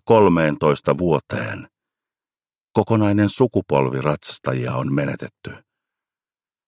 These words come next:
Nyt he seisovat kukkulan laella aaltojen murtuessa alhaalla peilikallioihin. "Kukaan ei saa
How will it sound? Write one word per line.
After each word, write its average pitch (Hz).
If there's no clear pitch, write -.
Nyt 123
he 127
seisovat 113
kukkulan 98
laella 92
aaltojen 85
murtuessa 87
alhaalla 80
peilikallioihin. 65
"Kukaan 98
ei 85
saa 85